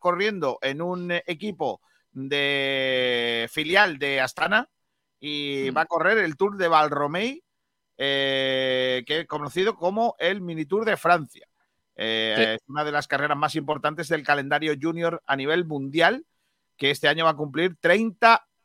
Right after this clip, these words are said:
Speaker 1: eh, y cinco años. Son cinco etapas, desde el miércoles doce de julio al dieciséis,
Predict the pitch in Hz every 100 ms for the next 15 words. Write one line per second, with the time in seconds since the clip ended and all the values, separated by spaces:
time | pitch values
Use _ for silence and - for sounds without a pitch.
0 | - 127 131 139 139 202 196 180 165 120
1 | 92 - _ _ _ _ _ - 165 160
2 | 165 147 151 175 208 269 277 - 135 135
3 | 120 139 165 170 165 135 131 185 - 143
4 | 117 - _ _ _ - 131 143 143 139
5 | 135 135 131 175 175 139 123 127 131 117
6 | 123 175 214 277 -